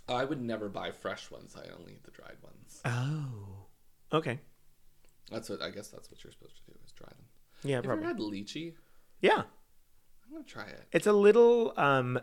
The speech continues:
Speaker 2: fragrant on the tongue.
Speaker 1: Fragrant. Fragrant. Mm-hmm.
Speaker 2: But it's good.
Speaker 1: I'm <clears throat> a
Speaker 2: They're like
Speaker 1: really
Speaker 2: strong grapes.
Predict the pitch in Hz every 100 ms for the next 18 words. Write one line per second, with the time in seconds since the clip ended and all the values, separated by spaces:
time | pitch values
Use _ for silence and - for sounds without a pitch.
0 | - - 131 120 120 127 147 339 - -
1 | - - 135 135 127 131 127 175 - -
2 | 131 113 104 101 160 - - 123 113 101
3 | 120 131 127 - 135 147 123 - - -
4 | - - - - - - - - - -
5 | - - - 147 147 147 - 147 - 123
6 | 90 - - 127 151 135 160 170 147 139
7 | 156 120 110 107 - - - -